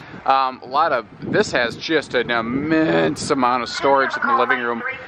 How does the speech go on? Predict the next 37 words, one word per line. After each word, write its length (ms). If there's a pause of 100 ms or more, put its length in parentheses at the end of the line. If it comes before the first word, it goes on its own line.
(120)
Um, 280
I 120
also 260
like 180
the 60
construction 640
factors 420
here, 220
like 240
the 80
way 220
the, 200
the 140
roof 260
line 240
wraps 320
over 200
the 100
side. 420 (340)
That 200
keeps 340
a 340
very, 760
uh, 540
leak-prone 800
seal, 640 (440)
um, 440
up 160 (100)
away 560 (200)
from 220
a 40
high-stress 720
area, 320
so 220
it 100
kind 220
of 80